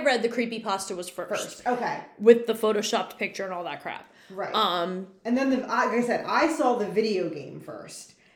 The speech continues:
Speaker 2: And, I mean, the vi-, I
Speaker 1: Oh,
Speaker 2: mean,
Speaker 1: I
Speaker 2: it's
Speaker 1: didn't even,
Speaker 2: creepy.
Speaker 1: I don't even know. I
Speaker 2: Oh
Speaker 1: didn't
Speaker 2: my
Speaker 1: even know
Speaker 2: God,
Speaker 1: there was
Speaker 2: the
Speaker 1: a
Speaker 2: vi-,
Speaker 1: video.
Speaker 2: the
Speaker 1: I
Speaker 2: vi-,
Speaker 1: remember playing something on an app with my girls,
Speaker 2: There's
Speaker 1: but
Speaker 2: this, like,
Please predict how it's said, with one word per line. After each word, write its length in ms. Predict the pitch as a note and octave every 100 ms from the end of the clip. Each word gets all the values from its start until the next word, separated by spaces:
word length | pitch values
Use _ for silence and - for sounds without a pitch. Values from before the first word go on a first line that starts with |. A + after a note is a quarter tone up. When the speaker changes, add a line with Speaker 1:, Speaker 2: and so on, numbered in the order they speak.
| _ A#3
Speaker 2:
And, 320 | A#3+ A3 G#3+
I 40 |
mean, 160 | B3 C4
the 80 | B3
vi-, 160 | C#4
I 20 | D4+
Speaker 1:
Oh, 80 |
Speaker 2:
mean, 100 | A3+
Speaker 1:
I 40 | B3
Speaker 2:
it's 60 | G#4
Speaker 1:
didn't 140 | C4
even, 140 | A#3 -
Speaker 2:
creepy. 120 | G#3
Speaker 1:
I 100 | A3+
don't 200 | C#4 E3
even 260 | E3 D#3
know. 260 | D#3+ E3+ D#3+
I 120 | E3+
Speaker 2:
Oh 20 | D#4
Speaker 1:
didn't 80 | D#4
Speaker 2:
my 60 | A3
Speaker 1:
even 140 | G3
know 40 | -
Speaker 2:
God, 100 | E3+
Speaker 1:
there 60 |
was 160 | - A#3+
Speaker 2:
the 20 |
Speaker 1:
a 20 |
Speaker 2:
vi-, 60 | G3+
Speaker 1:
video. 180 | G3+ A#3
Speaker 2:
the 60 |
Speaker 1:
I 40 | A#3
Speaker 2:
vi-, 40 |
Speaker 1:
remember 320 | C4+ C#4+ - B3+
playing 440 | - A3+ A3 A3+
something 440 | A3+ G#3 G#3 G3+
on 200 | D#3+ F#3
an 100 | E3+
app 180 | E3+ E3+
with 140 | E3+ F3
my 80 |
girls, 340 | D3 F#3 F#3 -
Speaker 2:
There's 200 | C4+ D4
Speaker 1:
but 60 | -
Speaker 2:
this, 200 | D4 D4
like, 320 | B3+ A#3+